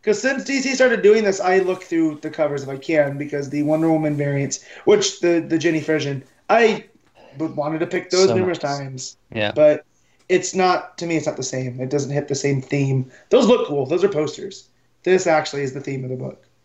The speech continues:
Speaker 1: What's yours,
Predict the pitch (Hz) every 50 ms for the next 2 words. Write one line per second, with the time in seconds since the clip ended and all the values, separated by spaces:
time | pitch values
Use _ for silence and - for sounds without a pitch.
0 | _ _ _ _ _ _ _ _ _ _ _ _ _ _ _ _ _ _ _ _
1 | _ _ _ _ _ _ _ _ _ _ _ _ _ _ _ _ _ _ _ _
2 | _ _ _ _ _ - 247 262 - 233 269 269 226 156 - - -